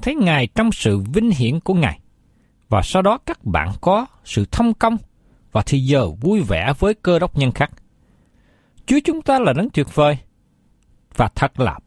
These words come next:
bất hạnh khi chúng ta bỏ qua mối thông công với Ngài. Và tiếp đến, mời các bạn cùng xem trong Hebrew đoạn mười ba,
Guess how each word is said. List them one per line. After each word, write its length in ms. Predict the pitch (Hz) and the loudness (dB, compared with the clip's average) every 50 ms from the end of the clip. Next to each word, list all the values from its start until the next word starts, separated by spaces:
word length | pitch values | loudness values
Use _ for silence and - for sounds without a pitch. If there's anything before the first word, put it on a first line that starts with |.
| - | -6
bất 260 | - 196 262 - _ - | -2 -2 -2 -2 _ -8
hạnh 340 | - - 113 95 82 87 110 - | -4 -2 -2 -2 -2 -4 -6 -2
khi 140 | - 185 | -4 -4
chúng 200 | 175 - 240 294 | -2 -2 -8 -8
ta 240 | 285 - 214 196 180 | -4 -2 0 0 0
bỏ 380 | 127 110 110 95 76 71 73 - - | 0 -2 -2 -2 -2 -2 -4 -8 -2
qua 220 | - 180 180 180 165 151 | 0 0 0 0 -2 -2
mối 240 | 160 160 165 190 262 - | -2 0 0 0 0 -4
thông 240 | - - 160 160 143 | -4 -2 -2 -2 0
công 240 | - 165 151 143 131 | 2 2 2 2 2
với 140 | 113 120 139 | 0 0 0
Ngài. 180 | 135 92 - - _ _ _ _ _ _ _ _ _ _ _ _ _ _ _ _ _ _ _ _ _ _ _ _ _ _ _ _ _ _ _ _ - | 0 -2 -4 -6 _ _ _ _ _ _ _ _ _ _ _ _ _ _ _ _ _ _ _ _ _ _ _ _ _ _ _ _ _ _ _ _ -2
Và 140 | 147 147 147 | 0 0 0
tiếp 220 | - _ 311 - - | 0 _ -6 -2 0
đến, 240 | 202 208 226 330 302 - - - - - | 0 0 0 -2 -6 -12 -18 -20 -10 -2
mời 260 | 127 135 143 147 147 127 - _ _ | 0 2 2 2 2 0 -2 _ _
các 120 | - - | -12 -6
bạn 300 | - 165 143 131 131 139 | -2 0 0 2 2 0
cùng 200 | - - 147 135 | -2 0 -2 -2
xem 260 | - - 220 226 226 | 0 0 0 0 0
trong 180 | 220 - 233 226 | 0 0 0 0
Hebrew 460 | 202 196 233 233 220 226 220 233 233 | 2 0 0 0 0 0 2 2 0
đoạn 460 | 226 - 127 123 120 110 120 135 151 | 0 -2 -2 -2 -2 0 0 0 0
mười 120 | 151 143 139 | 2 0 0
ba, 220 | 147 170 196 214 | 2 0 0 0